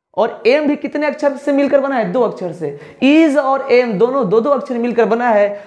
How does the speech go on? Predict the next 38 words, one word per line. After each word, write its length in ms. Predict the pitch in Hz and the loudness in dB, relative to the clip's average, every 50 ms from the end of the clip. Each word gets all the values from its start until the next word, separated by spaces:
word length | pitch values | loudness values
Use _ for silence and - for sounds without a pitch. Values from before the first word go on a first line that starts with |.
| - - | -12 -12
तो 60 | - - - | -12 -4 0
is 280 | 247 262 285 294 240 247 | 2 4 4 4 4 2
और 280 | - 233 226 233 - - | 2 2 2 2 2 2
am 220 | 240 240 233 233 233 | 2 2 2 0 -4
सिंगुलर 380 | 240 - 240 240 269 285 262 | -6 -6 -2 0 2 2 2
वर्ब 240 | 220 220 226 214 202 | 0 0 -2 -2 -2
हो 120 | 202 214 | -2 -2
गए। 320 | 202 208 208 208 214 214 - - - - - | -2 -2 -4 -4 -6 -8 -10 -16 -20 -6 -2
और 180 | 214 226 240 | 0 0 0
कोई 220 | 233 233 247 233 226 | 0 0 0 0 0
पूछे 540 | 240 262 311 302 - - 262 240 226 226 226 226 - - - - - | 0 -2 -2 -2 -2 0 0 2 2 2 0 -4 -10 -16 -20 -20 -20
कि 140 | - - - - 262 | -20 -18 -4 0 2
is 240 | 302 320 269 - - | 2 2 2 0 -2
का 100 | 262 220 | -2 -2
प्लूरल 400 | 196 - 247 233 226 247 262 262 | -2 -4 -4 -2 0 0 -2 0
वर्ब 260 | 202 233 233 226 220 | 0 0 0 0 -2
क्या 160 | - 262 254 | 0 0 0
होता 280 | 240 226 226 220 - 233 | 0 0 -2 0 0 0
है, 80 | 220 214 | 0 0
तो 80 | 220 | -2
फटाक 180 | 185 214 214 214 | -2 -2 -2 -2
से 60 | 214 | -2
बताइए, 280 | 220 226 240 - - - - - _ _ _ _ _ _ _ _ _ _ _ _ _ - | -2 -2 -2 -4 -4 -10 -18 -20 _ _ _ _ _ _ _ _ _ _ _ _ _ -10
आर 220 | 208 240 269 240 | -8 -8 -8 -8
होता 300 | 180 151 143 147 147 135 | -10 -10 -10 -10 -10 -10
है। 160 | 131 127 131 _ _ _ _ _ _ 226 | -10 -12 -16 _ _ _ _ _ _ -4
एम 220 | 254 285 302 294 | -4 -4 -4 -4
का 140 | 294 - 285 262 | -4 -2 -2 -2
भी 100 | 294 285 | -2 -2
प्लूरल 360 | 294 277 254 262 269 277 262 | 0 0 2 2 2 0 0
वर्ब 500 | 247 285 302 302 302 294 - - - _ 180 | -2 -2 -2 -4 -8 -12 -14 -20 -8 _ -2
आर। 160 | 165 147 127 - - - - _ _ | -2 0 -2 -6 -14 -20 -20 _ _
क्लियर 180 | 247 247 269 277 | 0 0 2 2
हुआ? 180 | 285 294 294 - - - - _ 190 | 2 -2 -4 -10 -18 -20 -14 _ -2
यहाँ 140 | 226 254 | 0 0
से 100 | 233 233 | 0 -2
कॉन्सेप्ट 320 | 240 254 240 240 262 - - | -6 -6 -2 -2 -2 -2 -2
क्लियर, 320 | 269 269 294 302 311 - | 0 2 2 2 2 -2